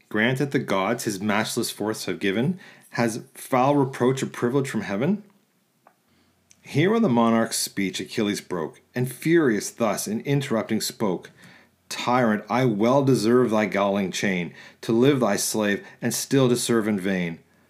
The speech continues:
Should I submit to each unjust decree? Command thy vassals, but command not me. Seize on Briseis, whom the Grecians doomed,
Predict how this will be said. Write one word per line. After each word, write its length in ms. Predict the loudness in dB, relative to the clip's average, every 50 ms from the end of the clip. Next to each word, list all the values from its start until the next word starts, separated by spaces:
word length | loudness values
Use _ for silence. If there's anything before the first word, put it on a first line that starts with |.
| _
Should 260 | _ -2 0 0 0 2
I 260 | 0 2 2 2 2
submit 600 | 2 2 0 0 2 4 2 2 2 0 -4 -6
to 200 | -6 -6 -2 0
each 240 | 2 2 2 0 -4 -4
unjust 500 | -2 0 0 0 0 0 0 0 -2 -4
decree? 560 | -6 -6 -6 -4 -4 -2 0 0 -2 -2 -6 -8 _ _ _ _ _ -20 -20 -20 -20 _ -4
Command 520 | -2 0 2 2 4 4 4 2 2 2
thy 160 | 2 0 0
vassals, 480 | 0 2 2 2 2 0 -2 -4 -4 -4
but 200 | -4 -6 -6 -6
command 480 | -6 -4 0 0 2 2 2 0 0
not 300 | 0 0 0 0 0 0
me. 380 | 0 2 2 2 2 0 -2 -8 _ _ -20 _ _ _ _ _ _ _
Seize 440 | -12 -8 -2 0 2 4 4 4 4
on 240 | 4 4 4 4 4
Briseis, 560 | 2 0 0 -2 -4 -8 -8 -10 -10 -12 -14 _ _ _ _ _
whom 280 | -2 0 2 4 4 4
the 60 | 2
Grecians 480 | 4 4 4 4 4 2 -2 -6 -4
doomed, 320 | 0 0 2 2 2 0